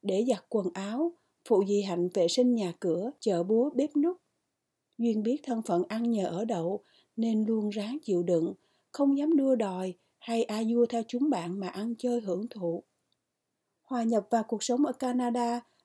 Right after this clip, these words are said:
là một nỗi khó khăn của Duyên cũng như những người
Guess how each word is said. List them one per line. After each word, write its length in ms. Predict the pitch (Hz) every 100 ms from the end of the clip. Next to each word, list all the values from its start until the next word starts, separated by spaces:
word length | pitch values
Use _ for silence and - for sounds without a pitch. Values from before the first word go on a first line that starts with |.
| -
là 120 | 247
một 160 | 240 233
nỗi 180 | 220
khó 200 | - 254
khăn 280 | 311 285 277
của 120 | 262
Duyên 380 | 240 247 262 269 262 _ _
cũng 180 | 208 247
như 120 | 254
những 220 | 233 220
người 180 | 240